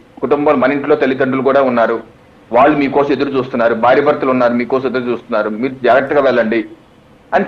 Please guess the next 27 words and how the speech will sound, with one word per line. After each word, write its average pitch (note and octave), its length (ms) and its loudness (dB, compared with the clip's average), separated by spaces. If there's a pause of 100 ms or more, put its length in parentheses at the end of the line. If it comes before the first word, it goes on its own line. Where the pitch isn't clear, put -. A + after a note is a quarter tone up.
చెప్పుంటే A3 460 4
ఒక F#3 180 2
బాధ్యత F#3 480 2
గల G3 160 4
నాయకుడిగా E3+ 1000 4
అనిపించుకునేవి. C#3+ 560 -2 (680)
ఈరోజు G#3+ 280 6
ఆయన F3+ 500 6
Twitter F3+ 260 2
హ్యాండిల్, F#3 380 2
వైసీపీ E3+ 640 4
అఫీషియల్ D#3 420 2
Twitter D#3 220 -2
హ్యాండిల్ D3+ 240 2
లో D3+ 60 2 (100)
చూశాను, D3 280 -2
Twitter C#3+ 220 -4
హ్యాండిల్ C#3+ 300 0
లో D3+ 280 2 (360)
రాంబాబు D3 460 4
గారి C#3+ 160 2
గురించి C3 640 0
రాశారు, A#2+ 420 0 (340)
భార్గవ్ D3+ 480 4
గారి D#3 120 4
గురించి D3+ 240 -4
మరి C#3+ 140 0